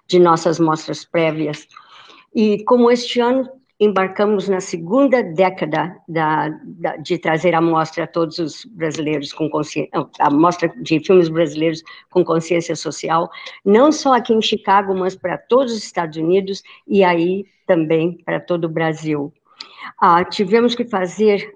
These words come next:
apesar de tudo, uma pausa para olhar de perto essa situação da pandemia, que todos nós fomos afetados com ela, e refletir um pouquinho mais, com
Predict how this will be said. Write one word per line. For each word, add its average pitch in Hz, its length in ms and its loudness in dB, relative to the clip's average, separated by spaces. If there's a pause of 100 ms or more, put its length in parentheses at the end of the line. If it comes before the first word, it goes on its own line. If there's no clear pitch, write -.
(100)
apesar 170 480 -4
de 165 160 -4
tudo, 180 500 -2
uma 185 340 0
pausa 160 640 2 (500)
para 190 160 2
olhar 190 300 4
de 190 140 -4
perto 190 380 0
essa 190 200 -6
situação 185 880 -2 (420)
da 165 140 -2
pandemia, 180 680 4
que 175 180 -2
todos 170 440 -2
nós 170 260 0
fomos 165 300 -2
afetados 160 640 -6
com 170 200 -4
ela, 151 300 -4 (400)
e 202 140 4
refletir 196 560 2
um 208 100 4
pouquinho 190 600 2 (340)
mais, 190 760 2
com 165 500 -2